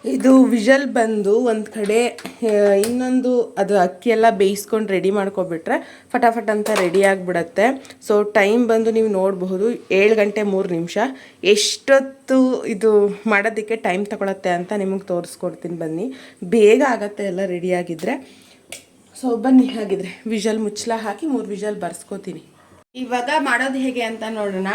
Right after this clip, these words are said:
ಮೊದಲಿಗೆ ಒಂದು ಪಾತ್ರೆ ಹಿಡ್ಕೊಳ್ಳಿ, ಅದಕ್ಕೆ ಎಣ್ಣೆ ಹಾಕೊಳ್ಳಿ. ಆ, ನ-, ಒಬ್ಬೊಬ್ರು ಇದಾದ್ಮೇಲೆ ಕೊನೆಯಲ್ಲಿ ಒಗ್ಗರಣೆ ಹಾಕ್ತಾರೆ. ನಾನು ಸೀದಾ, ಆ, ಒಗ್ಗರಣೆನೇ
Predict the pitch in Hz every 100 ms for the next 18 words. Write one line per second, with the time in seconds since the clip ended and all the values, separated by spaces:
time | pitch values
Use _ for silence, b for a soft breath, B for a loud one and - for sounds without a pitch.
0 | 277 269 202 220 262 262 247 - 202 202
1 | - 240 233 190 196 185 190 240 247 185
2 | 202 247 247 185 185 226 220 208 196 190
3 | 196 302 - B B 208 214 214 226 220
4 | - 214 240 247 254 330 330 302 - 247
5 | 220 220 220 277 247 277 311 302 233 247
6 | 277 247 208 220 240 226 208 - 196 220
7 | 269 254 254 - 262 269 285 302 330 349
8 | 330 - 220 220 208 202 247 262 262